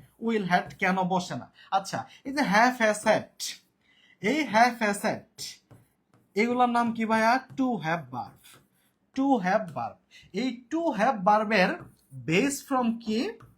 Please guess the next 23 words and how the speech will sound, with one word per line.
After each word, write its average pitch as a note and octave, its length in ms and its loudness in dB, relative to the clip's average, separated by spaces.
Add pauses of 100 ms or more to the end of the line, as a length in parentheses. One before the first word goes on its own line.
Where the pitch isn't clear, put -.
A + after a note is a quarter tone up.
(1000)
বেস E3+ 540 -2
ফর্ম A3 280 -2
হচ্ছে G3+ 240 -4
কি? C4+ 380 -4 (140)
হ্যাভ। D3+ 260 -2 (1160)
বেস F3+ 320 -2
ফর্ম G#3+ 220 -2
হচ্ছে A3+ 240 -6
কি? C4 220 -6 (140)
হ্যাভ। F#3 220 0 (560)
হ্যাজ A3+ 440 4
এবং A3+ 260 4
হ্যাড A3+ 280 4
বেস G3+ 340 2
ফর্ম G#3+ 200 2
না। E3+ 580 4 (280)
আমরা G#3+ 280 6
জানি A3+ 260 0
কি, B3+ 200 0 (840)
modal-এর G3+ 640 2
পরে A#3+ 600 2 (1000)
modal F#3+ 400 0
প্লাস G#3 640 0